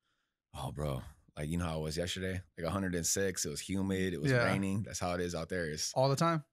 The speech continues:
Speaker 1: not all the time. I mean, like, but the summertime, it's, like, the worst. The
Speaker 2: It's bad.
Speaker 1: humidity is gross. You go outside. Ugh.
Speaker 2: Uh,
Speaker 1: Yeah,
Speaker 2: yeah.
Speaker 1: it's bad.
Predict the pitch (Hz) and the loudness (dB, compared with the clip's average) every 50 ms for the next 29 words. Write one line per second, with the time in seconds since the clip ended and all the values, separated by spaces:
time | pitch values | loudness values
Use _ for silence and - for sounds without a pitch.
0 | _ - - 95 123 104 107 113 123 131 131 - - 127 131 127 127 120 110 110 | _ -6 0 0 2 4 4 4 4 4 2 2 2 2 2 2 2 2 2 2
1 | 110 107 107 101 92 92 92 90 - - 98 104 101 - 92 - - 107 117 113 | 2 2 2 2 2 2 0 0 -4 0 0 0 2 2 2 2 2 2 2 2
2 | 107 - 117 117 117 107 95 90 - 101 92 87 - 78 73 76 90 104 92 85 | 2 2 2 2 2 2 2 2 2 2 2 0 -2 -4 -2 0 0 0 2 0
3 | - - 82 78 - 101 127 123 120 120 120 113 110 107 95 85 80 - 85 92 | 0 -2 -4 -4 0 2 4 4 6 6 4 4 2 0 0 0 -2 0 0 0
4 | 95 85 - 87 87 90 90 78 - - 95 98 101 92 - 90 104 107 98 - | 2 2 0 0 2 2 2 2 2 0 2 2 0 0 0 0 -2 -2 -2 -2
5 | 107 107 101 90 - 117 120 135 95 90 87 85 - - - - 90 95 90 87 | -2 -2 -2 -4 -6 -2 0 2 4 4 2 2 -2 -2 -2 0 0 0 0 0
6 | 82 | -2